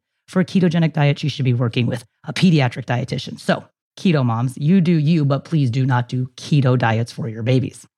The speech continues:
Here's what we're gonna cover today. We're gonna talk about exactly how much protein your baby needs, and you'll see a keto diet would be completely inappropriate 'cause it would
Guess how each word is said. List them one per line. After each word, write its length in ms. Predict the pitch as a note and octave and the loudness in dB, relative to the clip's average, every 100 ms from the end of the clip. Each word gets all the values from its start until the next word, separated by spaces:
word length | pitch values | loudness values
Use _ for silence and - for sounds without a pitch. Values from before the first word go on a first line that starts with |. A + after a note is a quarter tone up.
| _ - | _ -4
Here's 320 | G#3+ B3+ G#3+ | 0 0 0
what 100 | A#3+ | -2
we're 80 | G3+ | 0
gonna 140 | F3+ | 0
cover 260 | - C3 B2 | 0 -2 -2
today. 240 | A#2+ A2 | -4 -4
We're 120 | C3 | 0
gonna 160 | D#3 A#3+ | 2 2
talk 240 | G#3 G#3 | 2 0
about 360 | D#3+ B2 - _ - | 0 0 -2 _ -4
exactly 720 | C#3+ C#3+ - D#3 - D#3+ D#3+ | 0 0 2 0 0 2 2
how 320 | C#3 C#3 C#3 | 4 4 2
much 320 | D3 C#3 C3+ | 0 -2 -2
protein 360 | - C3+ A#2+ C3 | -2 -2 0 -2
your 80 | A#2+ | 0
baby 240 | B2 B2 | 2 4
needs, 300 | C#3+ D#3+ C#3 | 4 4 2
and 80 | C3 | -2
you'll 100 | A#2+ | -2
see 220 | - C#3+ | 0 -2
a 60 | C3 | -2
keto 280 | - A#2+ A#2+ | 0 0 2
diet 320 | D3 A#2+ A2+ _ _ - | 2 0 -4 _ _ -6
would 80 | C#3+ | -4
be 80 | |
completely 640 | C3 C3+ - C#3+ G2 A#2+ A#2+ | -4 -6 -4 -4 -2 -4 -4
inappropriate 640 | - B2+ - D4 - C#3+ C3+ | -4 -6 -2 -2 0 -2 -2
'cause 100 | C#3 | -6
it 40 | |
would 100 | C3+ | -12